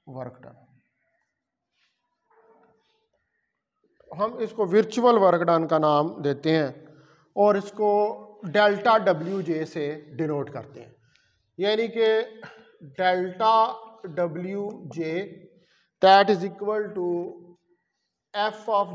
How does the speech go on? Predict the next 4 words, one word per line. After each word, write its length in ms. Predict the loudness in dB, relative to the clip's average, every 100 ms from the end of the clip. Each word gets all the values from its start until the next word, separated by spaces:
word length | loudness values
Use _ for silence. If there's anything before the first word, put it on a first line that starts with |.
| -10
J 140 | -8 -6 -6 -8 0
dot 440 | 4 6 6 2 -10 -20 -20 _ _ _ _ -6
delta 600 | -4 -2 -4 -6 -2 -2 -4 -10 -10
X 340 | -10 -10 -20